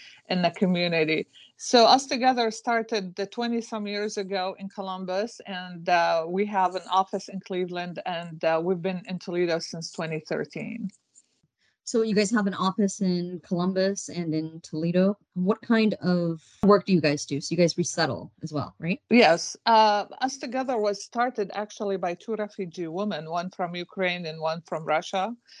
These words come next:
Speaker 1: So they are wonderful ladies, but we have also office in Cleveland.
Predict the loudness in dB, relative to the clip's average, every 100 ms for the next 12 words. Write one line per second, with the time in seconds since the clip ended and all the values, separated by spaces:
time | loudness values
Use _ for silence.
0 | -20 -20 -4 4 6 6 4 2 0 -2
1 | -4 -6 -8 -4 -4 -4 -6 -2 0 0
2 | -2 -4 -2 -2 -2 -4 -4 -6 -12 -10
3 | -10 -4 -4 -4 -6 -12